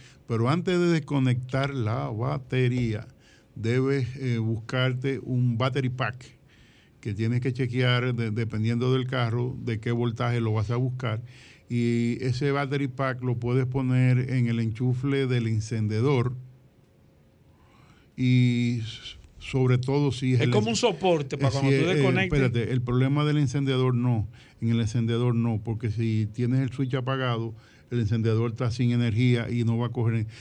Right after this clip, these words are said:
Speaker 1: tienes que ponerlo en los cables de batería, es lo más seguro, en el positivo y el negativo de, de, de la batería.
Speaker 2: El que vaya a
Speaker 1: Pones
Speaker 2: quitar.
Speaker 1: el battery pack, que debe ser, eh, dependiendo del carro, eh, doce voltios normalmente,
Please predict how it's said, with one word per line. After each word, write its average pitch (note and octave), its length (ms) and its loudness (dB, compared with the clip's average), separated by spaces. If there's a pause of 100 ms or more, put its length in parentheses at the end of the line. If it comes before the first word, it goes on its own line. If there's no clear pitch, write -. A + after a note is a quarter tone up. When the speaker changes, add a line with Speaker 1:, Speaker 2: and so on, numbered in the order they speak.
(200)
Speaker 1:
tienes E3+ 280 2
que E3+ 100 0
ponerlo D3+ 720 0
en C3 220 2
los B2+ 160 4
cables D#3 520 0
de C#3+ 100 2
batería, B2+ 560 2
es C3 140 0
lo C3+ 120 2
más C#3 200 0
seguro, A2 340 0
en G#2 100 0
el G#2+ 80 0
positivo B2 520 0
y - 40 2
el D#3 40 0
negativo D3+ 800 0
de, C#3+ 300 2
de, C3+ 140 0
de C#3 120 0
la C#3+ 80 0
batería. D3+ 500 0
Speaker 2:
El C#3+ 140 -2
que D3+ 100 -2
vaya F3+ 200 2
a - 20 6
Speaker 1:
Pones D3 340 8
Speaker 2:
quitar. - 120 2 (240)
Speaker 1:
el B2 180 4
battery C#3 400 4
pack, C3 380 -2 (1000)
que C3 80 -6
debe A#2+ 880 0
ser, C3+ 300 2
eh, A#2+ 80 2 (160)
dependiendo B2 640 2
del C3+ 140 0
carro, B2 600 0
eh, G2+ 460 -4
doce B2+ 380 -2
voltios A#2+ 400 2
normalmente, A2+ 720 0